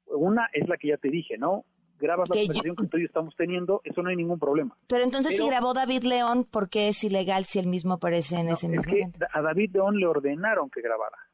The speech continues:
Speaker 2: Ah, caray, ¿quién?
Speaker 1: Eso, eso lo, no, eso no tengo ni idea, pero
Speaker 2: Pero
Speaker 1: eso
Speaker 2: entonces
Speaker 1: está en la carpeta de investigación.
Speaker 2: Pero entonces, ¿cómo sabemos que le ordenaron? O sea, ¿dónde
Speaker 1: Porque
Speaker 2: tiene
Speaker 1: lo
Speaker 2: esa
Speaker 1: dijo,
Speaker 2: certeza?
Speaker 1: y lo dijo en la carpeta de investigación.
Speaker 2: Ah, él dijo que le ordenaron que grabara.
Speaker 1: A ver, no recuerdo las palabras precisas y no quiero calumniarlo, ¿no?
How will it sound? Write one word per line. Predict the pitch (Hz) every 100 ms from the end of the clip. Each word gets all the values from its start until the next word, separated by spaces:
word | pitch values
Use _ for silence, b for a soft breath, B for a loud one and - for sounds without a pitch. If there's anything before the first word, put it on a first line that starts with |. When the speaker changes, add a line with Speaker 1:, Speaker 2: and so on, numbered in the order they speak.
| _ _ _ _ _ _ _
Speaker 2:
Ah, | 156
caray, | 151 160 151 -
¿quién? | - 202 185 - _ -
Speaker 1:
Eso, | 135 - 226 -
eso | 127 -
lo, | 220 127 -
no, | 135 117
eso | 151
no | 143
tengo | - 147
ni | 175
idea, | 254 - - _ _ _
pero | - 135
Speaker 2:
Pero | 127 180
Speaker 1:
eso | -
Speaker 2:
entonces | 254 214
Speaker 1:
está | 160 160
en |
la | 151
carpeta | 139 135 147 139
de | 131
investigación. | 120 - 117 117 214 269 247 - _ _ _ _ _ _
Speaker 2:
Pero | - 214
entonces, | 208 226
¿cómo | - 226
sabemos | 226 214 202 208
que | - 202
le |
ordenaron? | 185 180 185 214 190 135 - _ _
O | 160
sea, | 185
¿dónde | 165 165
Speaker 1:
Porque | 147 -
Speaker 2:
tiene | 151
Speaker 1:
lo | 143
Speaker 2:
esa | 165
Speaker 1:
dijo, | 147 135 143
Speaker 2:
certeza? | 175 - - _ -
Speaker 1:
y |
lo | 170
dijo | 185 220
en | 165
la |
carpeta | 139 131 156
de | 151
investigación. | 131 - 127 147 196
Speaker 2:
Ah, | -
él | 226 233
dijo | 233 247 254
que | 220
le | 190 180
ordenaron | 170 175 175 175 170
que | 175
grabara. | 175 - - -
Speaker 1:
A | 185
ver, | 208 -
no | 185 247
recuerdo | 254 208 208
las | -
palabras | 139 143 165
precisas | - - 135 - 160
y |
no | 123
quiero | 123 139
calumniarlo, | - 123 135 151 131 -
¿no? | 147 254